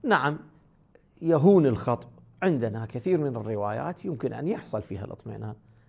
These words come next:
خلينا نتنزل ونتخلص من، من مضيق العلم واشتراط العلم اللي هو ضيق جدًا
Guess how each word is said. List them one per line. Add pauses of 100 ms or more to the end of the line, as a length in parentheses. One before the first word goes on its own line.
خلينا
نتنزل (560)
ونتخلص
من، (440)
من
مضيق
العلم
واشتراط
العلم
اللي
هو
ضيق
جدًا